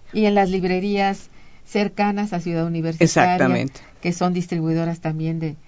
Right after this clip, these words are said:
Speaker 1: de
Speaker 2: Mm.
Speaker 1: nuestras publicaciones, que hay varias por allí cercanas,
Speaker 2: Ujú, ujú.
Speaker 1: Gandhi, Sótano, etcétera. Bueno, con mucho gusto, pero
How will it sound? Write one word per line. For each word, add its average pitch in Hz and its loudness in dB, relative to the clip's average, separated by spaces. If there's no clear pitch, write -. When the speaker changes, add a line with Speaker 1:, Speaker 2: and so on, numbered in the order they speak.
Speaker 1:
de 190 6
Speaker 2:
Mm. 190 4
Speaker 1:
nuestras 170 0
publicaciones, 208 -2
que 156 0
hay 160 4
varias 151 2
por 131 -8
allí 131 -4
cercanas, 131 2
Speaker 2:
Ujú, 143 0
ujú. 165 6
Speaker 1:
Gandhi, 139 0
Sótano, 127 -6
etcétera. 143 -6
Bueno, 165 -2
con 160 -2
mucho 196 0
gusto, 226 0
pero 240 6